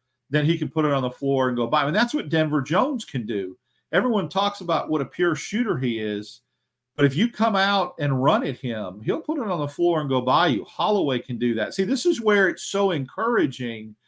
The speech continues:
Auburn, in my opinion, has a roster that can beat you a lot of different ways, um, when they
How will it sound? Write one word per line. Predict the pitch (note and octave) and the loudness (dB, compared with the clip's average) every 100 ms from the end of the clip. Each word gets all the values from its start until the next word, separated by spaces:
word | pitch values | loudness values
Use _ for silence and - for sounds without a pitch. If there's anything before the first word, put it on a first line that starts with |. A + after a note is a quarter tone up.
| _ _ _ E3+ | _ _ _ 4
Auburn, | A3 C#4+ A3+ | 6 6 4
in | E3+ | 2
my | E3 F3 | 2 2
opinion, | D3+ - F#3+ F3+ | 2 -2 -4 0
has | E3 C#3+ | 0 2
a | C3 | 2
roster | D3 F3 F3+ - | 4 4 2 -2
that | C3+ C3+ | -4 -4
can | C3+ B2 | -4 -2
beat | D#3+ F3+ - | -2 -2 -2
you | B2+ | 0
a | A2 | 0
lot | A2 D3 E3+ | 0 0 0
of | B2+ | 0
different | C#3+ C#3 A2+ | -4 -4 -6
ways, | A2+ F#2 C#2+ _ - - _ _ _ _ _ _ - | -4 -4 -8 _ -20 -20 _ _ _ _ _ _ -4
um, | B2+ B2 A#2+ A#2 - - | 0 2 2 -2 -8 -8
when | C#3+ D#3+ | -2 0
they | D3+ C#3+ C#3 | 2 0 0